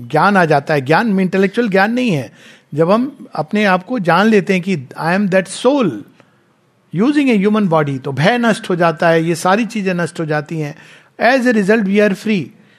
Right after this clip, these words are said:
हमारी graduation खत्म हो जाती है संसार की। तब हम आना चाहें संसार में या नहीं आना चाहिए।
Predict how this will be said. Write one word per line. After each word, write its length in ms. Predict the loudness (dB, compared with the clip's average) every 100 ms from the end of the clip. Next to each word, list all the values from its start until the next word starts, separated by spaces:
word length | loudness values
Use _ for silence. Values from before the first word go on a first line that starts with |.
| _ -2
हमारी 320 | 2 2 2
graduation 600 | 2 2 2 -2 -2 -2
खत्म 300 | -4 0 0
हो 100 | 2
जाती 320 | 0 -2 -2
है 80 | -2
संसार 500 | -2 -4 -4 -8 -8
की। 220 | -18 -20 _ _ _ _ _ 2
तब 320 | 2 0 -16 _ -4
हम 160 | 0
आना 220 | 0 0 -2
चाहें 400 | 2 2 4 2
संसार 480 | 2 0 2 0
में 120 | 0 0
या 100 | 2
नहीं 260 | 4 4
आना 220 | 2 -2
चाहिए। 360 | -8 -14 -16